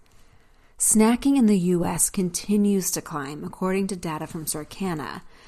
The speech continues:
despite predictions that a surge in the frequency and sales of snacks during the pandemic was unsustainable and would eventually revert to pre-covid levels as consumers return to in-person events and adopt a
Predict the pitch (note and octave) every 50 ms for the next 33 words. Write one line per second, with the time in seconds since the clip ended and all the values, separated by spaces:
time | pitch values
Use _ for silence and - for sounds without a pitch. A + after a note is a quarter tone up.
0 | - _ - _ G3+ F#3+ - - - G#3 G3+ A3 A#3+ A#3+ A#3+ - - A#3 G3 F#3
1 | F3+ D#3+ E3+ - F3+ E3 D#3+ - D3+ D#3 D3+ - - - - G3 G#3 G#3 G#3 F#3+
2 | F#3+ F#3 F3+ F3 F3 - - F3 F3 - F#3+ F#3+ F3+ F3+ - F#3+ F#3 E3+ E3 D#3
3 | - D#3 D3 D3+ D#3+ D#3+ E3 F3 E3 - - F#3+ F3 E3+ E3+ - - - F3 E3
4 | E3 D#3+ D#3 - - E3+ D#3+ D#3 - D3+ D3+ D#3+ F3+ G#3 A3 A3 - - - -
5 | - - - - - F3+ F#3 F3 - - - F#3+ F#3 F#3 F3 - F3 - - -
6 | E3 D#3 E3 E3 D#3 D3 - C3 C3+ B2 E3 F3+ F3+ F#3 F3 F3 F3 E3 D#3+ F3+
7 | G3+ A#3+ B3+ B3 - - F#3 F3 D#3+ D#3+ E3 E3 E3 D#3 F3 E3+ E3+ - - -
8 | - - - - - _ - - G#3+ G3+ - - - A#3+ A#3+ A#3 A#3+ - - G3+
9 | G#3 G#3 F#3+ F#3 F3 D#3 D3+ C#3 - C3 C3 A#2+ - - - E3+ - - G3 F#3
10 | F3 - G3 F#3+ G3 G#3 G3+ G3+ F#3 F3+ - E3+ E3 D#3+ - - - - F#3+ G#3
11 | G#3+ G#3+ - - G3+ F#3+ - F#3+ F#3 E3+ E3 E3 E3+ E3 D#3+ - - - F3+ F3
12 | F3 E3+ F3 - E3 D#3 E3 - - E3 D#3+ D#3+ -